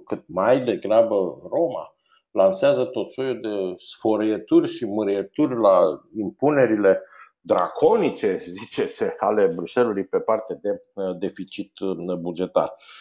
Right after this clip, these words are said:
Trebuie să prezinte dânsii acolo execuția bugetară, în fine, e o poveste. Am mai discutat noi despre asta.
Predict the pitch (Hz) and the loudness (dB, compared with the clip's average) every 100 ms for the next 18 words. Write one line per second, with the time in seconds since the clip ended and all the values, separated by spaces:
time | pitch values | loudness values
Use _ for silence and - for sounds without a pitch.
0 | - _ 117 117 104 101 98 123 139 107 | -20 _ 0 0 0 0 0 2 2 0
1 | 98 117 - - - 139 127 107 87 - | 0 -2 0 0 2 0 2 2 0 -4
2 | 98 131 - 98 92 104 139 131 127 120 | -6 -2 0 2 0 0 2 2 2 0
3 | 98 123 123 107 113 - - - 123 120 | 2 2 2 0 0 -2 -8 -2 2 2
4 | 113 - - 117 101 - - - 117 - | 2 -4 0 2 2 -4 -6 0 2 2
5 | 143 139 | -2 -4